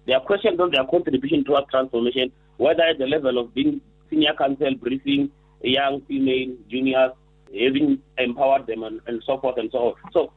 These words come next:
there's nothing new that the judge has raised. So there's nothing immoral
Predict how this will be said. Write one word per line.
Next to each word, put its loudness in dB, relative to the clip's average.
there's 2
nothing 2
new 4
that -2
the -2
judge -2
has -2
raised. -4
So 0
there's 2
nothing 2
immoral 2